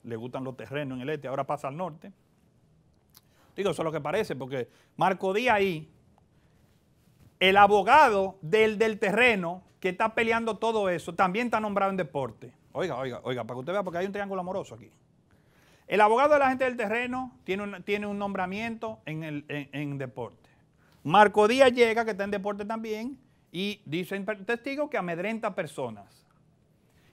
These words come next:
Y Danilo Díaz tiene una conducta de que ha negociado con terreno en sitio que le ha causado problemas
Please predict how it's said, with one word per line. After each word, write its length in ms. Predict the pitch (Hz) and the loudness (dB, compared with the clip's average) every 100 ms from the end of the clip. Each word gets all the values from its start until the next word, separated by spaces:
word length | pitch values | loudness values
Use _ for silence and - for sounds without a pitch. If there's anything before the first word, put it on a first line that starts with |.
| - | -6
Y 100 | 208 | -2
Danilo 420 | 208 208 208 202 | -2 -2 -2 -2
Díaz 440 | 240 254 233 226 | 0 0 0 -2
tiene 200 | 196 214 | -6 -6
una 160 | 214 214 | -4 -4
conducta 600 | 214 202 208 214 220 214 | -4 -2 -2 -4 -8 -8
de 140 | 196 | -8
que 80 | 175 | -6
ha 60 | 185 | -4
negociado 560 | 196 190 - 196 190 | -4 -6 -4 -2 -2
con 180 | 180 180 | -4 -8
terreno 360 | 170 165 185 180 | -8 -4 -6 -6
en 60 | |
sitio 320 | 156 190 190 165 | -10 -10 -10 -8
que 80 | |
le 60 | 151 | -8
ha 60 | 151 | -6
causado 440 | 160 151 156 160 | -8 -6 -6 -6
problemas 560 | 160 165 160 151 151 | -8 -8 -8 -8 -10